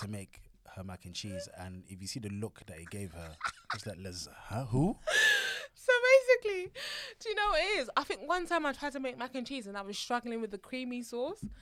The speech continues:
Speaker 2: So I just put, you know, the lasagna cream. I just put the lasagna cream, put
Speaker 1: Well,
Speaker 2: the
Speaker 1: that's
Speaker 2: cheese.
Speaker 1: not even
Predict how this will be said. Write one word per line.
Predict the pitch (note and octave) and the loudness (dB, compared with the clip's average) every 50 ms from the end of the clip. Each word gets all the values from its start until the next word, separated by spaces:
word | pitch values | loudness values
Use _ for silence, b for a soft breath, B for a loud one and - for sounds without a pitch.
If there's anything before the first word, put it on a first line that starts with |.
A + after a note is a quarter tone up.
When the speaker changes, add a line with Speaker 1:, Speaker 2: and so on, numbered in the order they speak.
| B B B B B B | B B B B B B
Speaker 2:
So | B - E4 | B 4 6
I | C#4+ C#4 D4 | 6 6 6
just | C#4+ E4+ D#4 - | 4 0 -4 2
put, | - F#4 D4+ A3 A#3+ | 4 4 4 4 4
you | C#4 | 0
know, | E4 F#4 | -2 -4
the | F4+ D4 D4 | -4 -4 -2
lasagna | C4+ A#3+ A#3 A3+ B3 B3+ B3 A#3+ G#3+ F#3+ | -2 0 0 2 2 2 2 0 -4 -4
cream. | - B3 C4 A#3 F#3 D#3+ E3 | -2 -2 0 0 0 -2 -4
I | F3 | -4
just | G#3+ A3 - | -4 -6 -6
put | C#4 A#3 A#3 | -6 -6 -4
the | C4 | -2
lasagna | B3+ A#3+ A#3 A#3+ A#3+ A#3 A3 G#3 G#3 | -2 -2 0 0 0 -2 -2 -4 -4
cream, | - A#3+ G#3 F#3 | -2 -2 -2 -2
put | F3+ - B3 | -2 -2 -2
Speaker 1:
Well, | - A3+ | -2 -2
Speaker 2:
the | |
Speaker 1:
that's | A3+ F#3 - | -4 0 0
Speaker 2:
cheese. | C4+ B3 A3 F3 | 2 2 0 0
Speaker 1:
not | D3+ - D3+ | -2 -6 -6
even | C#3 C3 | -6 -6